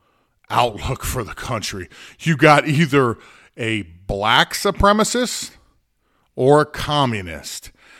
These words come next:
not to mention all the people in Joe's cabinet, Bernie Sanders, A O C, uh, you know, was it Beto O'Rourke,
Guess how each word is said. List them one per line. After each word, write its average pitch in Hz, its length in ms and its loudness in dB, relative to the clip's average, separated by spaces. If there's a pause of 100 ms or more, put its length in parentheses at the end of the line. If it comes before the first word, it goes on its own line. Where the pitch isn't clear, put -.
(140)
not 110 320 0
to 156 80 0
mention 143 680 0 (120)
all 123 280 6
the 135 120 0
people 131 560 2
in 113 100 -4
Joe's 104 320 -2
cabinet, 113 580 2 (400)
Bernie 127 260 0
Sanders, 113 600 -2 (140)
A 131 240 2
O 143 140 6
C, 117 520 0 (380)
uh, 98 560 -4 (240)
you 147 140 -8
know, 104 380 -8
was 113 200 -2
it 98 120 -10
Beto 139 200 4
O'Rourke, 135 680 4